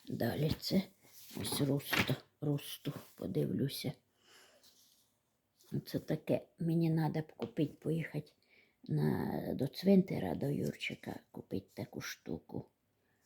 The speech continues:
Ось зубна паста. П'ятдесят центів. Хороша ціна. Можна було б купити, з якого числа,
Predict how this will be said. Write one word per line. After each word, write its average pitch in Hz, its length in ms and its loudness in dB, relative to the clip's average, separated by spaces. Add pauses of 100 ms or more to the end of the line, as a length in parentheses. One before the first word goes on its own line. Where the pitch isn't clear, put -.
(160)
Ось 120 260 -2
зубна - 420 -2
паста. 214 760 2 (1000)
П'ятдесят 175 680 2
центів. 175 680 0 (260)
Хороша 185 480 2
ціна. 175 460 2 (680)
Можна 175 360 0
було 175 280 6
б 165 120 -4
купити, - 560 -4
з 165 100 -4
якого 165 360 2
числа, 160 580 0